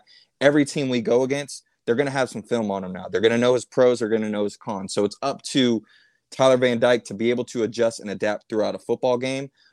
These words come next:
Um, and you've seen some growing pains already, you know, in the first two games. It hasn't been the best of Tyler Van Dyke, but, but that's not a bad thing, right? I think with Miami Hurricane fans,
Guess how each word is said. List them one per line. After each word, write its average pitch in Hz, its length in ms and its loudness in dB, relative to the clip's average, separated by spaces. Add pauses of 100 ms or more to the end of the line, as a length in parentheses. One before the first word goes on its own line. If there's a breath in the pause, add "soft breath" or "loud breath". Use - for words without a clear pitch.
(140)
Um, 113 140 0
and 127 280 -2
you've 180 140 -2
seen 214 240 -2
some 202 140 -4
growing 180 280 0
pains 175 240 -4
already, 165 540 4
you 107 80 -4
know, 110 100 -2
in 113 60 -2
the 110 80 -4
first 135 280 -2
two 131 100 -4
games. 113 280 0
It 101 220 0
hasn't 127 260 0
been 131 240 2 (300)
the 123 160 -2
best 127 480 4
of 123 80 -4
Tyler 135 280 4
Van 139 220 2
Dyke, 143 260 6
but, 117 320 0
but 123 120 -2
that's 139 180 0
not 160 160 -2
a 139 40 -2
bad 123 280 0
thing, 101 140 -8
right? 101 180 -6
I 101 60 -6
think 127 160 -8
with 117 120 -4
Miami 107 280 -4
Hurricane 117 400 -2
fans, 123 340 -6